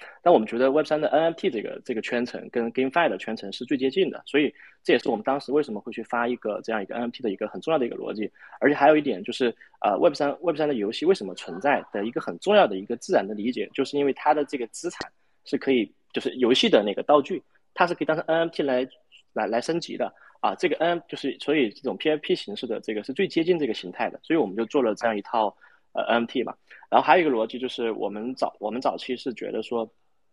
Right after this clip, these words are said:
这个就是Web三这个行业，它其实需要一些文化，需要一些I P叙事。但是如果你只是做一个游戏的话，其实很多人是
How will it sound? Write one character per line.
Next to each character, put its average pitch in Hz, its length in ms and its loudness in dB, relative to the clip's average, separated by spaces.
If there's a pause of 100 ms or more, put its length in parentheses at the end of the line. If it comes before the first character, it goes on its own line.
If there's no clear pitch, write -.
(400)
这 117 180 -6
个 104 380 -6
就 123 100 -2
是 107 320 -2 (120)
Web 139 160 6
三 139 180 0
这 139 100 0
个 120 100 -6
行 92 220 -12
业， 113 140 0
它 - 160 -4
其 - 160 -8
实 123 80 -4
需 - 200 -4
要 117 200 2
一 110 80 -6
些 113 180 -4
文 95 200 -6
化， 120 260 2
需 - 100 -6
要 113 80 2
一 113 40 -10
些 - 80 -10
I 117 120 0
P - 200 -6
叙 - 160 -4
事。 - 260 -6 (380)
但 160 120 4
是 156 80 2
如 147 60 2
果 160 100 4
你 151 120 2
只 107 80 -6
是 - 80 -10
做 131 160 2
一 - 20 0
个 120 60 2
游 113 160 -4
戏 151 160 0
的 113 80 2
话， 104 180 -4
其 - 160 -6
实 127 60 -2
很 92 180 -8
多 110 80 2
人 113 100 0
是 - 140 -6